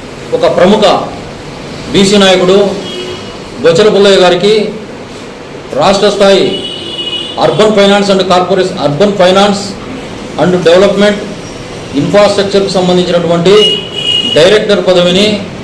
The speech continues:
కేటాయించడం జరిగింది. ఒక జిల్లాలో ఒక సీనియర్ నాయకుడుగా సుదీర్ఘకాలం తెలుగుదేశం పార్టీలో పనిచేస్తూ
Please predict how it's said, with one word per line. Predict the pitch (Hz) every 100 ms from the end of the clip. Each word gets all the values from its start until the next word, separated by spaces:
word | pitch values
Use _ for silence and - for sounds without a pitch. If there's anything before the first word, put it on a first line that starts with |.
| - -
కేటాయించడం | 165 190 202 190 175 175
జరిగింది. | 175 165 - - - - - - - - - - - - - - - - - - - - - - - - - - 151
ఒక | 165 151
జిల్లాలో | 190 220 214 196
ఒక | -
సీనియర్ | 190 202 202 180
నాయకుడుగా | 190 196 180 175 202 156 - - - - - - - - - - - - - - - -
సుదీర్ఘకాలం | 175 185 220 226 202 202 190 151 - - - - - - -
తెలుగుదేశం | 170 202 202 202 196
పార్టీలో | 190 190 175 123 - - - - -
పనిచేస్తూ | 165 185 190 185 208